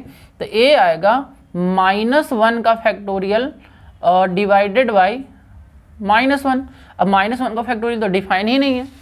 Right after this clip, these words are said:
तो माइनस वन का फैक्टोरियल डिफाइन नहीं है तो माइनस टू का भी फैक्टोरियल डिफाइन नहीं हुआ। इसी तरह से माइनस थ्री का भी फैक्टोरियल डिफाइन नहीं है, मतलब नेगेटिव नंबर के लिए फैक्टोरियल डिफाइन नहीं होगा। ठीक है, तो I hope आपको समझ में आ रहा होगा।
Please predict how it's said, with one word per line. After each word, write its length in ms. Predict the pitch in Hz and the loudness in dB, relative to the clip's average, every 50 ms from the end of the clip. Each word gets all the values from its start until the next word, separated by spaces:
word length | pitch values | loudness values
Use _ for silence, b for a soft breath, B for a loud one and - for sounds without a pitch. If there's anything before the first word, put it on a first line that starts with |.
| B B B B B | B B B B B
तो 60 | - | -4
माइनस 360 | 180 185 185 190 208 240 240 262 | 0 0 0 0 0 -2 -4 -2
वन 120 | 254 254 | -2 -2
का 60 | 254 | -2
फैक्टोरियल 400 | 254 262 254 233 240 254 254 254 | -2 -2 -4 -4 -2 -2 0 0
डिफाइन 320 | 214 240 226 - 226 240 247 | -2 -2 -2 -2 -2 -2 0
नहीं 140 | 254 262 | 0 0
है 100 | 269 262 | -2 -2
तो 60 | 220 202 | -2 -2
माइनस 340 | 185 175 165 165 185 - - | -2 -4 -4 -6 -10 -8 -4
टू 120 | 220 254 | -4 -2
का 120 | 240 262 269 | 2 2 2
भी 100 | 277 269 | 2 0
फैक्टोरियल 420 | 269 277 247 247 262 262 254 240 | -2 -4 -4 -2 -4 -4 -2 -4
डिफाइन 260 | 247 247 - 240 240 | -4 -2 -2 -2 0
नहीं 140 | 240 240 226 | 0 -2 -4
हुआ। 140 | 220 208 220 240 b b b b b b b - | -4 -6 -8 -10 b b b b b b b -4
इसी 240 | 180 180 - 269 277 | -4 0 2 0 2
तरह 240 | 233 240 202 185 180 | 2 2 0 0 -2
से 240 | 185 - 214 240 269 | 0 0 0 0 0
माइनस 480 | 285 247 180 175 175 180 185 185 - - | -2 -4 -2 -2 -2 -2 -6 -8 -10 -6
थ्री 200 | - 220 262 254 | 0 0 2 4
का 120 | 269 269 | 4 2
भी 80 | 269 269 | 2 2
फैक्टोरियल 420 | 269 269 247 226 247 240 240 233 | 0 -2 -2 0 0 -2 0 0
डिफाइन 280 | 220 233 - 226 214 214 | -2 -2 -2 -2 -2 -2
नहीं 120 | 214 208 | -2 -6
है, 60 | 202 | -6
मतलब 200 | 196 190 214 233 | -4 -2 -2 0
नेगेटिव 460 | 233 214 208 196 196 202 196 220 262 262 | 0 2 4 4 2 2 2 0 0 0
नंबर 300 | 233 220 214 214 214 214 | 2 2 0 0 -2 -2
के 80 | 220 | 0
लिए 100 | 226 247 | -2 -2
फैक्टोरियल 520 | 240 - 196 185 - 185 185 196 220 233 185 | -2 -2 -6 -4 -4 -2 -2 0 -2 0 -2
डिफाइन 500 | 175 180 185 - 180 202 233 294 269 247 - _ _ 180 | -4 -4 -2 -2 -2 -2 0 -2 -4 -8 -10 _ _ -4
नहीं 280 | 170 185 208 220 233 208 | 0 2 2 4 4 2
होगा। 280 | 165 143 - - - _ _ b b b b b b b b b b b b b b _ _ | 0 -2 -4 -6 -14 _ _ b b b b b b b b b b b b b b _ _
ठीक 120 | - 226 226 | -2 0 0
है, 120 | 269 311 311 - B B B B B B B B _ - | 0 0 -2 -10 B B B B B B B B _ -8
तो 120 | - - - | -8 -2 -2
I 60 | 196 202 | -2 -2
hope 220 | 208 214 240 220 196 | 0 -2 -2 0 -2
आपको 260 | 196 202 233 254 269 | -4 -2 -2 -6 -6
समझ 240 | 269 233 208 202 202 | -4 -4 -4 -4 -4
में 160 | 196 196 185 | -4 -4 -4
आ 80 | 160 151 | -4 -4
रहा 120 | 156 139 | -4 -6
होगा। 160 | - - - | -12 -14 -18